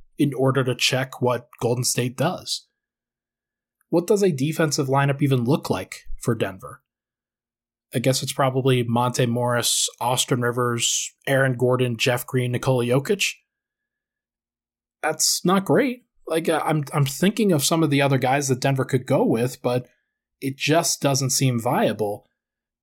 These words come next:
especially if the Warriors go small. You might actually need to have Will Barton out there for your defensive lineup in order to kinda take out Jeff Green, get some more athleticism and switchability in there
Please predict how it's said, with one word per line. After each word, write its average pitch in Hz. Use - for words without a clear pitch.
especially -
if 135
the 135
Warriors 123
go 117
small. 92
You 143
might 185
actually 220
need 151
to 143
have 127
Will 135
Barton 135
out 113
there 135
for 131
your 131
defensive 131
lineup 143
in 143
order 135
to 135
kinda 127
take 135
out 131
Jeff 131
Green, 120
get 127
some 135
more 131
athleticism 127
and 113
switchability 127
in 120
there 120